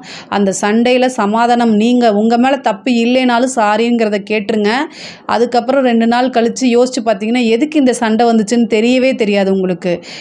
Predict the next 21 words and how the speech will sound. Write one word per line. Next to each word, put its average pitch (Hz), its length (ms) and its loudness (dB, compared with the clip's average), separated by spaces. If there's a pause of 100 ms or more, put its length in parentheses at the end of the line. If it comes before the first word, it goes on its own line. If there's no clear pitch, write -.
எதனால 285 640 2
சண்டை 247 340 0
வந்துச்சுன்னு 233 400 0
பார்த்தா 208 260 0
அங்க 220 240 0
ஒரு 208 260 -2
பிரச்சனையுமே 240 400 -2
இருக்காது, 202 560 -2
காணாம 226 360 0
போயிரும். 185 300 0 (300)
ஆனா 226 260 0
அதை 214 160 0 (100)
சிம்பிளா 262 420 2 (120)
முடிக்கிறதா 226 440 0
நல்லது. 208 520 2
ஆறாம் 220 480 0
இடம் 208 220 0
கோர்ட்டு 226 360 0
கேஸ் 202 300 -2
பஞ்சாயத்து, 208 640 0 (240)
சண்டையை 220 520 0